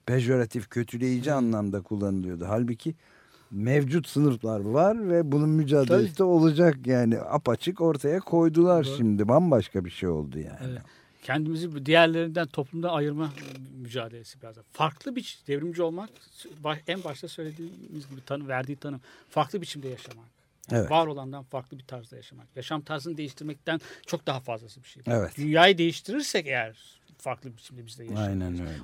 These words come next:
Speaker 2: O dünyanın
Speaker 1: Farklı bir
Speaker 2: içerisindeki
Speaker 1: dünya
Speaker 2: kendi
Speaker 1: yaratabilirsek.
Speaker 2: yaşamımızı örgütleyebiliriz. Şimdi o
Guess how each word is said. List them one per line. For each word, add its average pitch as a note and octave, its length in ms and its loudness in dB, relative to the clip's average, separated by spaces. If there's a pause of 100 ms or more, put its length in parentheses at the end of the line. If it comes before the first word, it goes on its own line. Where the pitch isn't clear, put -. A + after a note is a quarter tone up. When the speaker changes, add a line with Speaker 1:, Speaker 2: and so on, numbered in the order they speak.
Speaker 2:
O C#3+ 100 -8
dünyanın - 0 -
Speaker 1:
Farklı B2 360 -2
bir C#3+ 40 6
Speaker 2:
içerisindeki B2+ 200 2
Speaker 1:
dünya A2 320 2
Speaker 2:
kendi G#2+ 40 0
Speaker 1:
yaratabilirsek. G2+ 1040 -4
Speaker 2:
yaşamımızı C#3 560 -10 (240)
örgütleyebiliriz. A#2+ 880 -16 (500)
Şimdi G3 300 -12 (120)
o G3+ 200 0